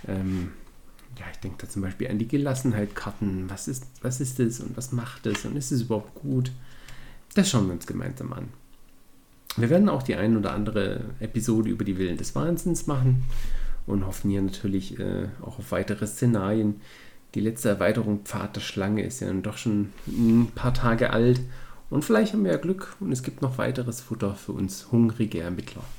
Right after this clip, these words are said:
Ich freue mich jedenfalls, ähm, diese Abenteuer-Podcast mit euch zu starten. Die erste richtige Episode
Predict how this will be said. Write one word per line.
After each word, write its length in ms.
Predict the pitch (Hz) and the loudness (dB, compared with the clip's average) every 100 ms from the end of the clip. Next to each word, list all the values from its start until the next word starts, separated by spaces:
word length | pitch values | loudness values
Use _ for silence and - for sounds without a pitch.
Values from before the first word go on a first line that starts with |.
| - - - - - - - - | -10 -8 -10 -10 -12 -14 -10 4
Ich 240 | 214 214 | 8 8
freue 240 | - 123 147 | 8 4 6
mich 180 | 131 | 4
jedenfalls, 760 | 147 143 135 143 151 208 - - - - - | 0 0 0 0 2 0 -6 -16 -20 -16 -2
ähm, 340 | 123 120 117 117 | 2 4 6 6
diese 260 | 113 107 | 4 2
Abenteuer-Podcast 1080 | 76 101 101 107 104 - 123 - 113 104 - | 0 0 0 0 0 0 -4 -2 -2 -2 -2
mit 80 | 110 | -4
euch 140 | - | -4
zu 100 | - | -6
starten. 440 | 127 127 123 135 131 131 - - - - - | -4 -2 -2 0 -2 -4 -14 -20 -20 -10 0
Die 220 | 110 107 | 2 0
erste 560 | - 131 - 139 120 127 | -2 -4 -2 2 2 2
richtige 460 | 165 - - 147 | -2 -2 -2 0
Episode 680 | 147 147 143 135 139 156 | 0 0 0 2 2 2